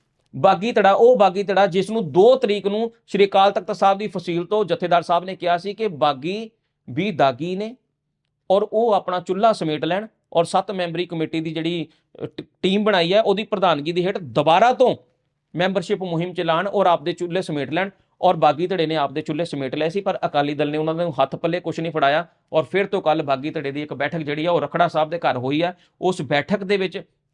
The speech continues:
ਬਹੁਤ ਸਾਰੇ ਐਸੇ ਆਉਣ ਵਾਲੇ ਟਾਈਮ ਦੇ ਉੱਤੇ ਪ੍ਰੋਗਰਾਮ ਉਲੀਕ ਲਿਆਏ ਗਏ ਨੇ, ਧਾਰਮਿਕ ਪ੍ਰੋਗਰਾਮ ਉਹ ਉਲੀਕੇ ਗਏ ਨੇ। ਵੱਡੇ ਪੱਧਰ ਤੇ ਉਹਨਾਂ ਪ੍ਰੋਗਰਾਮਾਂ ਨੂੰ ਕਰਨ ਦੀ ਵਿਉਂਤਬੰਦੀ ਬਣਾ ਲਈ ਗਈ ਹੈ ਔਰ ਖਾਸ ਗੱਲ ਉਹਦੇ ਵਿੱਚ ਇਹ ਹੈ ਕਿ ਗਿਆਨੀ ਹਰਪ੍ਰੀਤ ਸਿੰਘ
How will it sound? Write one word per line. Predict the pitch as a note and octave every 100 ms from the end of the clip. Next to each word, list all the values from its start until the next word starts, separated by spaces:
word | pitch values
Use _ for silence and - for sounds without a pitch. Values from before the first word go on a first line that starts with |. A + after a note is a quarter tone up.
| _ _ _ _ _ _ _ -
ਬਹੁਤ | F3 A3+
ਸਾਰੇ | A3 F#3 F#3+
ਐਸੇ | F#3 E3+ F3+
ਆਉਣ | E3+
ਵਾਲੇ | E3+ F3
ਟਾਈਮ | E3+ D#3 D#3
ਦੇ |
ਉੱਤੇ | E3 F#3 G3
ਪ੍ਰੋਗਰਾਮ | _ F#3 G3+ G#3 A3 G#3+
ਉਲੀਕ | G3 F#3 F3+
ਲਿਆਏ | F3+ F3
ਗਏ | E3+ F3
ਨੇ, | G3+ G#3 _ _ _ -
ਧਾਰਮਿਕ | A#3 G3+ E3 F#3+
ਪ੍ਰੋਗਰਾਮ | G3 F3+ D#3+ C#3+ A#2+ G#2+ _ _ _ -
ਉਹ | G3 G3+
ਉਲੀਕੇ | F3+ E3+ F#3 G3+
ਗਏ | G3+
ਨੇ। | G#3
ਵੱਡੇ | G#3 E3+ D#3
ਪੱਧਰ | D#3+ F3 G#3+
ਤੇ | G#3
ਉਹਨਾਂ | G#3 G#3
ਪ੍ਰੋਗਰਾਮਾਂ | E3 D3+ D#3+ D#3+ F3+
ਨੂੰ | F3+
ਕਰਨ | E3+ F3
ਦੀ | F3+ F#3+ D#3+
ਵਿਉਂਤਬੰਦੀ | C#3 C#3 D#3 E3 F#3
ਬਣਾ | F3 F3
ਲਈ | F3+
ਗਈ | F3+ F#3 G3+
ਹੈ | A3 _ -
ਔਰ | F3+ -
ਖਾਸ | E3+ F3 F3
ਗੱਲ | F3 F3
ਉਹਦੇ | E3+
ਵਿੱਚ | D#3+
ਇਹ | - E3 F3
ਹੈ | F3 F#3+ _ _ _ -
ਕਿ | F3+
ਗਿਆਨੀ | B2 C#3+ D3 D#3+
ਹਰਪ੍ਰੀਤ | B2 C3+ C3 D#3+ F3
ਸਿੰਘ | - D#3+ E3+